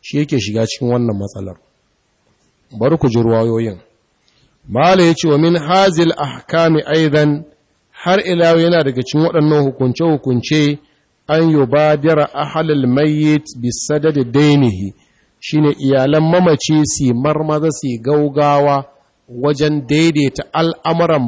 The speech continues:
basussuka su biya. Fa yajibu ala ahlul mayyit an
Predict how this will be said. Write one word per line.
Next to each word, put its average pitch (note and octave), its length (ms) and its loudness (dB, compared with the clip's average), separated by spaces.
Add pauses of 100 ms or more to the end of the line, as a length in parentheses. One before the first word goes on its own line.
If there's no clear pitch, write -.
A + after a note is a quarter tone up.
basussuka D#3 960 0
su A2 240 -8
biya. A2+ 320 -2 (1200)
Fa - 220 -4
yajibu F3+ 440 2
ala D#3 420 0
ahlul E3 540 0
mayyit D#3+ 480 0 (120)
an D#3 160 0